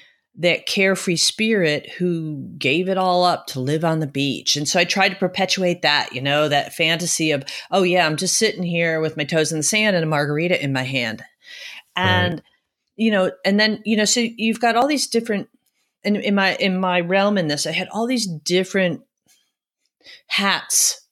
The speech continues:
Speaker 1: I was wearing to appease all of these segments of people. And most of these people were all people I was doing business with in one way, shape, or form, even if it was on a,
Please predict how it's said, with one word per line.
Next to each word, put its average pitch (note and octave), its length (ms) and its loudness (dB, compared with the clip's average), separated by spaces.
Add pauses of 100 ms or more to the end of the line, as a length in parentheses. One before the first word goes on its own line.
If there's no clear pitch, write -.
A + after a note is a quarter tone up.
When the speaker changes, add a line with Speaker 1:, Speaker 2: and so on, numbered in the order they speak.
(140)
Speaker 1:
I D#3+ 100 2
was D#3 220 -2
wearing C3+ 500 -2 (1120)
to F#3 480 -2
appease B3+ 500 0
all F#3+ 280 2
of F#3 120 0
these E3 160 -6
segments E3+ 540 0
of D3 140 -4
people. C#4+ 320 0
And E3 100 2
most A#3 240 2
of B3 80 -2
these G3+ 140 -4
people A3+ 240 0
were E3 100 2
all C4+ 280 0
people D4 280 -2
I B3 80 4
was A3+ 100 2
doing A3+ 220 2
business G#3+ 400 -2
with - 340 -8 (120)
in F3 160 2
one F#3+ 160 4
way, F#3 120 2
shape, F3 240 0
or C#3+ 60 -8
form, C#3 460 -4
even A#3+ 240 2
if A#3+ 80 -2
it G#3 80 2
was G3 120 2
on F3 120 2
a, - 120 -6